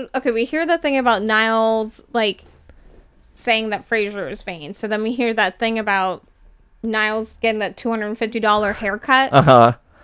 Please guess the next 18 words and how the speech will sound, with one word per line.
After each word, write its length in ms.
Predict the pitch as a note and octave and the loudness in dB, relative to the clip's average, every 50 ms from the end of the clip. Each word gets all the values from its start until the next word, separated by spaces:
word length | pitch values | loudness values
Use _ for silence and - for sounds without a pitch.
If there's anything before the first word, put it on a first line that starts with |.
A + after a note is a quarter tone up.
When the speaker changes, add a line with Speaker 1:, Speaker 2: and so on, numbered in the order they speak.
| - - _ _ _ _ _ | -20 -20 _ _ _ _ _
Speaker 1:
And 120 | - A#3 G3 | 2 6 6
Speaker 2:
Which 100 | G#3+ G#3+ | 6 6
Speaker 1:
so 100 | A#3+ A#3 | 6 2
Martin 360 | A3+ A3+ A#3 B3 C4 B3+ B3 B3+ | 2 4 4 6 6 4 4 2
makes 240 | B3+ B3 B3 - - | 2 2 2 0 2
that 200 | A#3+ A3 G#3 - | 2 2 2 2
comment 420 | - - B3 A#3+ A#3 A#3 A3+ A3 | 0 2 2 2 2 2 0 -2
basically 520 | - A3 G#3+ A3 - A3+ G#3+ - A3+ A3 A3 | 0 0 -2 -2 -2 -6 -4 -2 -2 0 0
like, 340 | G#3+ G#3+ G#3 G3+ G3+ - - - | 2 2 2 2 0 -2 -2 0
"Oh, 220 | B3 C4+ C#4 C4 | 2 4 4 4
yeah, 360 | C4 B3 B3+ B3+ B3 A#3 A3 | 2 2 2 4 4 4 4
if 80 | G#3+ A3+ | 2 2
they 120 | - A#3 | 0 -2
drew 180 | A3+ - B3 A#3+ | 0 0 -2 0
Niles, 480 | A#3+ C4 D4 D4+ C#4 B3 A#3 A3+ A#3 A#3 | 2 2 4 4 4 4 2 2 0 -2
they 80 | A#3 | -4
would 160 | A3 A3 G#3+ | -4 -4 -4
draw, 520 | A3 A#3 A3+ A3+ A3+ A3+ A3+ A3+ A3+ A3+ | -2 0 2 4 4 4 4 2 2 0